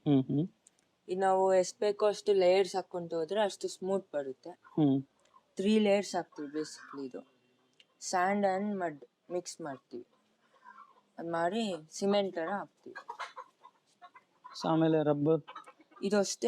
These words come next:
Speaker 2: ರಬ್ ಮಾಡಿದ್ದು ಸ್ಟೋನ್ ಇಂದ.
Speaker 1: ಹ್ಮ್, ಹ್ಮ್.
Speaker 2: ಇದು ವಾಟರ್ ಪ್ರೂಫ್ ಆಗುತ್ತೆ, ಇದು ಆಗಲ್ಲ.
Speaker 1: ಓಕೆ. ನಾರ್ಮಲ್ ಆಗಿ ಮಾಡಿದ್ರೆ ಆಗಲ್ಲ?
Speaker 2: ಇಲ್ಲ.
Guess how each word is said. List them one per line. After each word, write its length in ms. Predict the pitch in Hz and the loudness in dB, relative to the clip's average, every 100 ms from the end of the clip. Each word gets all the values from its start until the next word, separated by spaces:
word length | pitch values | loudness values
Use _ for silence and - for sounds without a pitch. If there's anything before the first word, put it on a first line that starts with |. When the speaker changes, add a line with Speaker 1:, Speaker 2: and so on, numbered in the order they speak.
| 233 | 2
Speaker 2:
ರಬ್ 280 | 208 185 165 | 4 0 0
ಮಾಡಿದ್ದು 640 | 190 170 147 - - - _ | 0 2 -2 -6 -12 -14 _
ಸ್ಟೋನ್ 360 | - 180 175 165 | -6 -2 0 -2
ಇಂದ. 180 | 139 | -6
Speaker 1:
ಹ್ಮ್, 400 | 135 170 - 156 | -10 -8 0 0
ಹ್ಮ್. 200 | 143 151 | 2 -2
Speaker 2:
ಇದು 220 | 170 190 190 | 0 2 4
ವಾಟರ್ 280 | 180 196 | 4 2
ಪ್ರೂಫ್ 280 | 190 190 180 | 2 0 -2
ಆಗುತ್ತೆ, 480 | 151 131 123 - - _ _ _ _ | -8 -8 -12 -18 -20 _ _ _ _
ಇದು 140 | 175 170 | -6 -4
ಆಗಲ್ಲ. 320 | 135 123 117 - _ _ - | -4 -8 -16 -18 _ _ -4
Speaker 1:
ಓಕೆ. 240 | 120 - - - _ - | -4 -4 -12 -12 _ -2
ನಾರ್ಮಲ್ 300 | 147 160 170 | 0 2 4
ಆಗಿ 120 | 165 | 4
ಮಾಡಿದ್ರೆ 240 | 160 175 | 4 2
ಆಗಲ್ಲ? 280 | 160 131 127 190 262 | 2 2 2 0 -4
Speaker 2:
ಇಲ್ಲ. 160 | 160 | -10